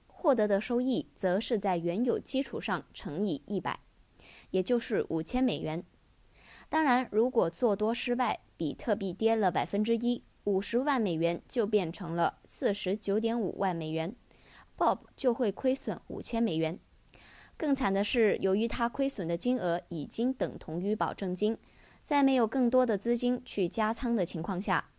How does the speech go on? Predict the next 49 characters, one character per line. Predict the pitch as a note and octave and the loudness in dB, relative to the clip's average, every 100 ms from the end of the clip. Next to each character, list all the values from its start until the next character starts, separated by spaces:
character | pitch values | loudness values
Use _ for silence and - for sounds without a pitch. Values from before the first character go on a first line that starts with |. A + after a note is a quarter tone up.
| - | -2
交 | C#4+ D4 | 0 2
易 | C#4+ | 0
所 | A3+ F3+ - - | 2 2 2 -2
就 | - F#3 | 2 2
会 | F3 F#3+ | 4 0
强 | F3 - E3 | -2 -4 -4
制 | G3 G3 | -4 -4
平 | F#3 - D#3+ | -4 -4 -2
掉 | G3+ F3+ | -2 -2
你 | - | -4
的 | D#3 | -6
仓 | - G#3 | -4 -2
位， | A#3 - _ - - - | 0 -2 _ -20 -20 -8
也 | - G#3 | -2 0
就 | C#4+ | 0
是 | C4+ B3+ D#3+ | 0 -2 -2
所 | - - | -4 0
谓 | F#3 E3+ | 2 2
的 | D#3+ - | 0 -2
爆 | - F3+ | -2 -2
仓， | E3 A3+ A#3+ - _ - - | 0 -4 -4 -8 _ -20 -6
保 | - G3+ | 0 0
证 | F#3+ C4+ A3+ | 0 0 0
金 | A#3+ B3 | 0 -2
清 | - B3+ B3+ | -2 -4 -2
空， | C4+ C4 - _ - | 0 -2 -4 _ -4
game | B3+ C4 - | -2 -2 -2
over。 | C4 C4 - - _ _ _ _ _ _ - - - - - | -2 -2 -2 -4 _ _ _ _ _ _ -20 -20 -20 -20 -16
所 | - C#4 | 0 4
以 | D#4 A3+ | 4 4
用 | G3+ C4 | 4 4
一 | B3+ A#3+ | 4 4
百 | F#3 E3 | 4 4
倍 | G3+ | 2
的 | G3 | 0
杠 | F#3 G#3 | 0 0
杆 | F#3+ E3+ - | 0 0 0
就 | - F#3+ | -2 -2
等 | F3 E3 | -2 -2
于 | E3+ G3 | 2 2
增 | A#3 A#3+ | 2 0
加 | B3 B3 | 0 0
了 | B3 F3+ | 0 0
一 | - G3 | 0 -2
百 | D#3+ | -2
倍 | - F3+ | 0 0
的 | F3 | 0
本 | D#3+ - | -6 -8
金， | - G#3+ | -2 -2